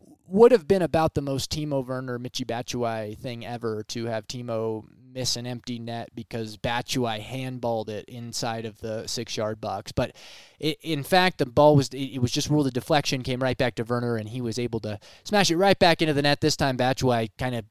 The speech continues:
saw the shot coming and jumped out of the way, so, uh, they were able to, you know, uh, avoid round two of the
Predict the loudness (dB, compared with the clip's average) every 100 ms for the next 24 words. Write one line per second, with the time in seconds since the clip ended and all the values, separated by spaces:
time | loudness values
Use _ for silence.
0 | 2 6 8 8 4 0 2 2 2 0
1 | 0 -4 0 0 2 2 2 0 2 2
2 | 0 -2 -4 -4 -2 -4 -4 -6 -6 -6
3 | -4 -4 -6 -6 -6 -8 -10 -14 -18 -20
4 | _ -8 -4 -6 -6 -6 -6 -4 -4 0
5 | 2 2 0 -2 -4 -6 -2 0 0 -2
6 | -6 -10